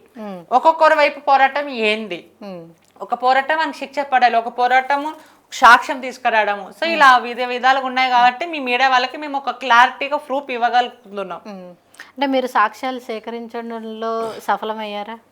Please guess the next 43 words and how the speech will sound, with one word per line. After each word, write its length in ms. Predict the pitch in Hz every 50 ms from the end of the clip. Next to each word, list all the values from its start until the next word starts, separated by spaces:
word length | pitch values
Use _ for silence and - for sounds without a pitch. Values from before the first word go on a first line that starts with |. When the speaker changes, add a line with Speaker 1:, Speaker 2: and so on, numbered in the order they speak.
| _ _ _
Speaker 1:
అన్ని 160 | 208 208 220
సాక్ష్యాలు 440 | 214 - 226 220 - - 226 226 220
మీ 100 | 214 208
దగ్గర 280 | 196 202 196 202 202 202
ఉన్నాయా? 340 | 202 202 196 196 202 202 175
ఆ, 100 | 143 214
Speaker 2:
నా 140 | - 320
దగ్గర 100 | 330 311
Speaker 1:
అంటే 160 | 254 262 349 359
Speaker 2:
లేదు 300 | 320 262 220 208 185 175 170
మా. 60 | 170
Speaker 1:
శ్రీనివాస్కి 600 | 165 262 269 277 302 302 285 285 277 277 277 277
శిక్ష 280 | - - 233 - - 262
పడేంత 480 | 226 247 226 226 226 214 214 202 202
సాక్ష్యాలు? 520 | - - 208 196 - - - 208 196 190 185
Speaker 2:
అంటే 240 | 269 294 285 349
ఇప్పుడు 180 | 339 339 320 285
ఒక 120 | 269 -
మాట, 360 | 269 262 240 240 240 233 - 196
ఏదైతే 720 | - - 233 254 269 302 339 330 320 285 302 294 294 320
అది 140 | 311 262
గాని, 360 | 233 208 220 214 208 202 196 185
so, 260 | - - _ _ -
Speaker 1:
Hmm. 100 | 247 247
Speaker 2:
నేను 120 | 240 233 240
చెప్పింది 320 | 220 - - 240 233 240
అబద్ధం 340 | 240 240 240 233 208 220 220
అనుకో, 220 | 214 208 208 - 226
సాక్ష్యాలు 520 | - - 285 277 277 277 - 320 302 277
లేవమ్మా. 460 | 254 247 240 240 220 214 214 208 208 - - 226
Speaker 1:
ఆ. 220 | 220 208 190 180 - _ _ _
Speaker 2:
లేవు, 320 | 208 240 262 277 285 277 269
ఏం 220 | 254 247 254 254
లేవు. 400 | 240 220 214 214 208 202 196 190 - - _
Speaker 1:
Hmm. 120 | 220 208 190 185 180
Speaker 2:
ఒకటైతే 420 | 214 208 240 233 233 226 226 240
నిజమా 340 | 233 214 196 214 214 214 226
కాదా? 420 | 220 - 208 196 196 196 190 196 190 _ _ 208
Speaker 1:
Hmm. 140 | 196 185 175 170 _ _ _ _ _ _ -
Speaker 2:
ఫేక్. 600 | 254 254 262 254 240 226 - - 233 233 185 - - - _ _ -
Speaker 1:
అవును. 220 | 190 185 175 170 170
Speaker 2:
అది 220 | 196 196 190 202
జాలదా 480 | 170 185 180 175 175 190 196 190 185